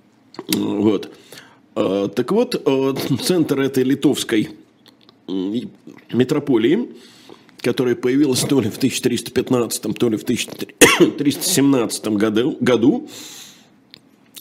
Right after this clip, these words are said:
находился на территории современной Белоруссии,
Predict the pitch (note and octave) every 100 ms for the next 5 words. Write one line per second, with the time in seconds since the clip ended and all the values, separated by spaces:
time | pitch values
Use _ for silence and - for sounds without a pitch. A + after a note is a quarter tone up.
0 | - B2+ B2+ B2 B2 F#3+ G#3 D3 D3 D3+
1 | D#3+ C#3+ D3+ C#3 B2+ D#3+ C#3+ D#3 D#3 D#3
2 | D#3 F#3+ G#3+ G#3 - - C2